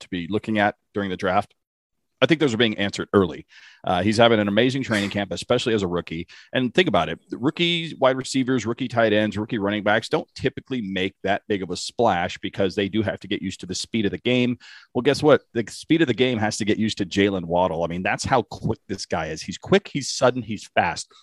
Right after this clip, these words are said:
He's all of those things. And, oh, by the way, he's also a really good football player. To your end, he can catch the ball. He can go up and get it. He can go down and get it. He can go to the side and get it. Uh, he is just such a wonderful pairing to go back with Tua Tagovailoa.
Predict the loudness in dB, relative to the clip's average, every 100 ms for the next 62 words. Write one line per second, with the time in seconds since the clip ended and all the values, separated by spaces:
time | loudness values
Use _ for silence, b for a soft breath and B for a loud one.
0 | b -4 2 4 6 4 0 -2 -4 -4
1 | 2 6 6 6 4 2 b b -2 2
2 | 2 2 2 4 4 6 6 4 0 -2
3 | -2 0 0 0 -2 -4 -6 b 0 6
4 | 6 6 2 _ -8 -6 -4 -2 -2 2
5 | 4 6 4 b b -4 2 4 4 4
6 | 4 4 4 -2 2 4 6 4 4 0
7 | 0 -2 0 0 0 -2 0 0 0 0
8 | 2 2 0 b b _ 2 2 2 0
9 | 4 4 4 -2 0 0 0 0 0 0
10 | 0 -2 -2 0 0 0 -2 -2 0 2
11 | 0 0 -2 -2 -2 -2 -2 -4 -4 -4
12 | -2 -2 -4